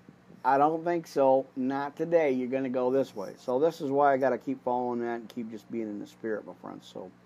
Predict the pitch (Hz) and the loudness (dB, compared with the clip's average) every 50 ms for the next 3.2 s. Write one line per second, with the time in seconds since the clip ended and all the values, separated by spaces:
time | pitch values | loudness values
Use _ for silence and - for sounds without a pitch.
0 | _ _ _ - - _ _ _ _ _ _ _ _ _ - 110 113 101 98 101 | _ _ _ -20 -20 _ _ _ _ _ _ _ _ _ -16 -14 -12 -10 -8 -6
1 | 104 104 104 - 120 117 113 113 107 107 107 101 - 120 113 - - 107 95 92 | -6 -6 -6 -6 -6 -4 -4 -4 -4 -4 -6 -6 -6 -8 -8 -8 -10 -14 -10 -6
2 | 101 120 120 120 117 117 117 110 107 - 117 117 117 113 113 113 113 117 120 139 | -6 -4 -4 -4 -4 -4 -4 -6 -8 -8 -6 -6 -4 -4 -4 -4 -4 -4 -4 -4
3 | 180 190 - | -6 -8 -14